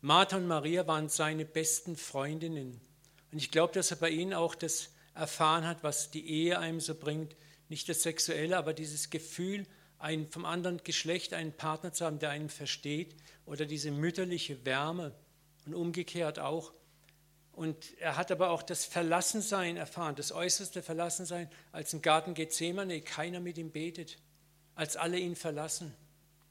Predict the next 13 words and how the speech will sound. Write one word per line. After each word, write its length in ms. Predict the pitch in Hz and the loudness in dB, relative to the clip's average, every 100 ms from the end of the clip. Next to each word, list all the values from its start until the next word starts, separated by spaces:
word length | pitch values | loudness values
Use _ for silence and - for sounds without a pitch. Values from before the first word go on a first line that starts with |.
| _ _ _ _ _ _ _ _ _ _ _ _ _ | _ _ _ _ _ _ _ _ _ _ _ _ _
Er 160 | 151 160 | -2 -2
kennt 480 | - 170 190 214 | 0 2 2 0
das, 380 | 202 - - - - - | -2 -2 -4 -6 -12 -6
was, 300 | 156 147 - | -4 -4 -2
wenn 100 | 151 | -2
du 80 | 156 | -2
das 220 | 170 - | -2 -2
in 80 | 165 | 2
deinem 260 | 143 160 | 2 2
Leben 280 | 160 156 147 | -2 -2 -2
auch 180 | 147 151 | -4 -4
erlebt 320 | 165 160 160 | -4 -6 -8
hast, 160 | 151 | -10